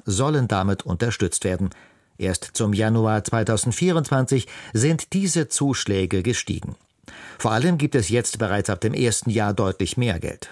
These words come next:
Doch angesichts rasant und beständig steigender Kosten ist das nur ein Tropfen auf den heißen Stein.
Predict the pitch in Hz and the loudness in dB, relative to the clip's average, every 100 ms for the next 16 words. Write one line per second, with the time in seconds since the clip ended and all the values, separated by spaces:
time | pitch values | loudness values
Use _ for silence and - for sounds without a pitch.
0 | - - - - - - 90 85 104 82 | -8 -8 -8 -12 -10 -6 -4 -2 -4 -4
1 | - 76 98 104 113 117 98 - 92 - | -6 -4 -2 2 2 2 0 -2 -4 -4
2 | - 151 127 104 90 - - 101 101 101 | 0 2 2 2 2 0 -2 0 0 0
3 | 101 107 110 - 156 147 - - - 147 | 2 2 0 0 0 -2 -6 -14 -6 -2
4 | 139 131 110 101 - 117 - 101 92 95 | -2 0 0 0 -2 -2 -2 -2 -2 -4
5 | 87 90 - 98 - - | -2 -4 -4 -6 -6 -8